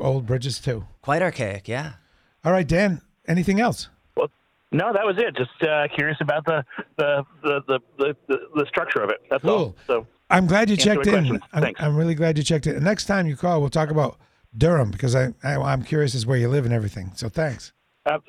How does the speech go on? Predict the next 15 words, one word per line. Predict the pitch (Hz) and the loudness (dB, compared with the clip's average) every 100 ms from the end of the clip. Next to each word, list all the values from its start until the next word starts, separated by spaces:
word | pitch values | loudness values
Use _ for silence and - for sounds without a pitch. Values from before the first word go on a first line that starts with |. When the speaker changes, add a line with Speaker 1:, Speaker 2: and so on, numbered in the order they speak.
| 160 | -4
Speaker 3:
absolutely. | 156 - 247 135 | -2 0 2 2
Lo-, | 147 | 0
lo-, | 160 156 | 0 0
love | 160 151 | -2 -2
to | 165 | -2
do | 175 | 0
that. | 143 120 | 0 0
Maybe | 131 131 | -2 -2
you | 131 | -2
can, | 139 131 | -2 0
uh, | 127 120 - _ - | -2 -4 -20 _ -6
have | 139 | -4
a | 127 | -2
discussion | 131 143 135 139 | -2 -2 -2 -2
about, | 131 131 131 | 0 0 -2